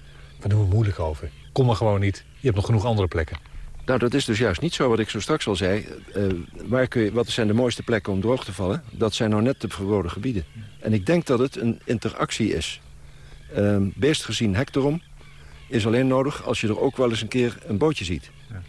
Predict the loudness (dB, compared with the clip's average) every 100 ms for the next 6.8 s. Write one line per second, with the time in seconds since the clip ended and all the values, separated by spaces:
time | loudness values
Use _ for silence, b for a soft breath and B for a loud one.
0 | -18 -20 -20 B B B B -2 2 4
1 | 2 0 -2 -2 0 0 0 0 2 2
2 | 2 2 2 2 2 0 2 4 4 2
3 | 0 -2 0 -2 0 -4 -4 -12 B B
4 | B B B B -2 2 2 0 0 -2
5 | -4 -4 -4 -2 -2 0 2 4 2 0
6 | -4 0 0 0 0 0 0